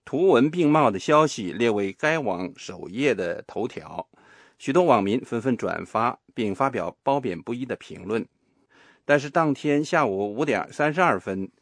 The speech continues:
新华网登出一句话的短文表示，经核实，大公报关于习近平总书记乘坐出租车的新闻为虚假消息。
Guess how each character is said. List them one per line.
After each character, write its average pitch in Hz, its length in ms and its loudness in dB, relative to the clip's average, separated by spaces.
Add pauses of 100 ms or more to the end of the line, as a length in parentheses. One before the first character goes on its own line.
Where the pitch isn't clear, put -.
(460)
新 185 240 2
华 180 140 2
网 90 260 -2
登 131 160 0
出 147 160 -4
一 135 100 -4
句 156 160 -6
话 147 220 2
的 104 100 -4
短 90 300 -6
文 98 160 -4
表 92 220 -4
示， 92 360 -8 (280)
经 165 260 0
核 131 240 0
实， 92 380 -8 (400)
大 165 160 2
公 175 180 -4
报 151 180 4
关 120 240 0
于 120 80 0
习 139 160 -10
近 170 140 -2
平 139 160 0
总 87 180 -8
书 123 240 -8
记 120 320 -8 (220)
乘 139 220 -2
坐 131 200 2
出 - 280 -10
租 170 160 -2
车 185 180 -4
的 147 80 -4
新 131 240 -2
闻 98 220 -4 (180)
为 98 320 -6
虚 - 240 -12
假 - 220 -12
消 95 240 -8
息。 - 260 -18